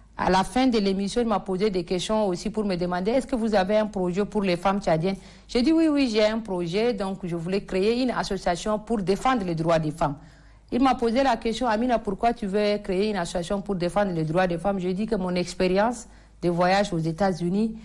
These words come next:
je vis même un pays qui est développé comme les États-Unis aussi. Il y a des organisations qui militent pour les droits des femmes.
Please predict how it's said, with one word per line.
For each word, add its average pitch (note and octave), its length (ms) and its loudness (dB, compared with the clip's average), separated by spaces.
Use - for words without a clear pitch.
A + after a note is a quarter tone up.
je F#3 140 2
vis A#3 220 2
même A#3+ 320 2
un F#3+ 140 0
pays G3+ 380 2
qui G#3+ 140 -2
est F#3+ 80 4
développé F3 720 0
comme G#3 200 0
les F3 80 0
États-Unis F#3 480 -2
aussi. G#3 300 -2
Il - 20 4
y A#3 40 4
a G#3 60 4
des F3 180 -4
organisations F3+ 680 -2
qui C4 120 0
militent B3 380 2
pour A#3 140 -2
les F#3+ 120 2
droits F3 320 2
des E3 140 -4
femmes. G#3 320 0